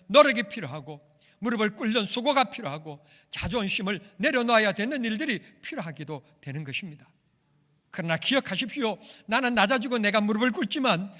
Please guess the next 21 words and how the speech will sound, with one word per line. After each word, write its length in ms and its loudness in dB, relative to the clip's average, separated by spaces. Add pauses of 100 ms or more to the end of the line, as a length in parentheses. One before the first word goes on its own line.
(140)
하나님은 580 4 (280)
그것을 420 0
보시고 440 -4 (240)
복 260 -4
주시고 420 -6 (180)
은혜 280 4
주신다는 420 -6
사실, 420 -14 (540)
하나님이 360 0
축복해 460 6
주신다는 460 4
귀한 220 -2
사실, 440 -6 (560)
반드시 420 2
사랑하는 360 4
성도 260 -2
여러분, 300 0 (180)
마음속 440 4
깊이 280 -2
꼭 500 10
기억하시고 600 0